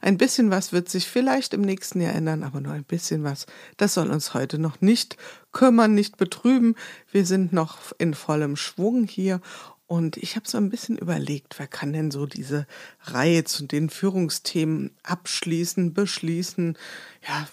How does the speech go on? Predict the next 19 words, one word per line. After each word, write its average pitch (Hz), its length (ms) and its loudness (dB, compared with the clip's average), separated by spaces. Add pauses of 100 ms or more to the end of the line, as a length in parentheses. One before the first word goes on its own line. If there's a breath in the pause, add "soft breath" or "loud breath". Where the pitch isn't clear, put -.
das - 220 -10
klingt 185 260 -2
jetzt 160 140 -2
so 165 160 -2
hochtrabend, 160 580 0
so - 80 -2
als 147 320 -4
gäbe 170 240 2
es 175 160 -4
nur 165 120 0
drei 160 280 -2
Folgen, 165 460 -2
äh, 151 340 -4 (320)
Raum, 175 380 0
um 160 200 0
über 156 220 0
Führung 196 400 0
zu - 140 -6
reden. 165 360 -2